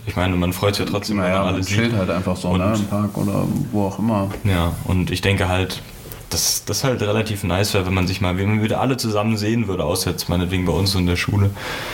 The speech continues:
Speaker 1: Und ja, ist schon ein bisschen schade und man vermisst dann schon manchmal so ein bisschen die Zeiten.
Speaker 2: Auf jeden, Digga.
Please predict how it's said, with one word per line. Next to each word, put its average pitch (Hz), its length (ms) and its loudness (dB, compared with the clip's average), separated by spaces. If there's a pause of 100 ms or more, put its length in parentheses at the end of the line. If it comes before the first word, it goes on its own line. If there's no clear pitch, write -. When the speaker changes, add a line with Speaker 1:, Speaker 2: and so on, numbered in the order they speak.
(260)
Speaker 1:
Und 85 540 0 (440)
ja, 90 160 0
ist 98 120 0
schon 117 160 0
ein - 20 2
bisschen 107 240 0
schade 92 400 0
und 92 260 -2 (800)
man 92 180 0
vermisst 107 380 2
dann 92 120 2
schon 95 220 2
manchmal 90 380 2
so 90 40 2
ein 87 60 2
bisschen - 280 0
die - 40 -12
Zeiten. 87 480 0
Speaker 2:
Auf - 240 -2
jeden, 87 500 0
Digga. 87 340 0